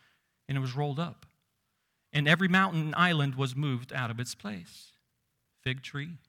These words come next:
falling fruit, sky rolled up like a scroll.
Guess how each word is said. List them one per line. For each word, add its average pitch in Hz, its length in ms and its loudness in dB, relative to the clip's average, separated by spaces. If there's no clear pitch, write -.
falling 123 300 -2
fruit, - 520 -12
sky 131 360 0
rolled 131 260 -2
up 131 160 -2
like 131 160 -2
a 123 40 -4
scroll. 135 440 -8